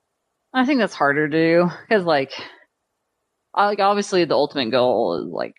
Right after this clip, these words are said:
you know, like, you know, you got Steph and Kellen who are just, like, incredible. And, like, it's funny 'cause Stephanie Bruce,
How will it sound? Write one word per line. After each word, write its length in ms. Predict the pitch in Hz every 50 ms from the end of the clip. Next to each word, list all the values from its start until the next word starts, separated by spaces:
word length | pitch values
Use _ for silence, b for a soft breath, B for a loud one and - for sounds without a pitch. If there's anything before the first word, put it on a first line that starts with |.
| _ _ -
you 140 | - 95 78
know, 160 | 57 62 87
like, 240 | 113 101 76 65 - _ _ _ _ _ _ _ _ _ -
you 220 | - - - - 78
know, 80 | 85
you 100 | 139 127
got 180 | 123 135 - -
Steph 400 | - - - - - 123 135 -
and 120 | 92 95
Kellen 420 | - - - 131 131 127 104 113 120
who 80 | 123
are 100 | 110 110
just, 160 | 107 110 - -
like, 140 | 101 90
incredible. 760 | - 101 120 - - 135 127 127 123 113 107 92 120 135 - _ B B B B
And, 160 | - 196 202
like, 200 | 196 175 170 -
it's 200 | 175 165 - -
funny 240 | - 240 220 202 185
'cause 200 | 175 180 156 151
Stephanie 840 | - - - - _ - 180 170 180 175 - - - 160 156 151 143
Bruce, 580 | 156 - 160 160 160 151 147 143 - - -